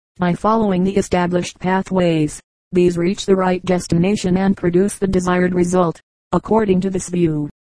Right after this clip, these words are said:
secondary reflex action is but a higher phase of ordinary reflex action, a kind of reflex action,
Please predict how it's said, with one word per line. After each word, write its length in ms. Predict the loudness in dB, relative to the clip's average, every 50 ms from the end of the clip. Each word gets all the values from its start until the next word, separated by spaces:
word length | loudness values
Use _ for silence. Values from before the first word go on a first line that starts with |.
| _ _ -8
secondary 580 | -4 -2 -2 -2 0 0 0 0 0 0 0
reflex 600 | 2 4 4 4 4 4 0 -4 -4 -4 -2 0
action 360 | 0 0 0 0 -2 -2 -2 0
is 140 | 0 0
but 160 | 0 -2 -2 -2
a 40 |
higher 300 | -4 -2 -2 0 0 -2
phase 340 | -2 0 2 2 2 2 2
of 140 | 0 0 0
ordinary 480 | 2 2 2 2 2 0 0 0 0 2
reflex 560 | 6 6 6 6 4 0 -4 -4 -2 -2 0
action, 380 | 0 0 0 -2 -4 -4 -4
a 60 | -4 -2
kind 280 | -2 0 0 2 0 0
of 120 | -2 2
reflex 560 | 4 6 6 6 4 0 -4 -4 -4 -2 0
action, 420 | 0 0 0 -2 -4 -4 -4 -4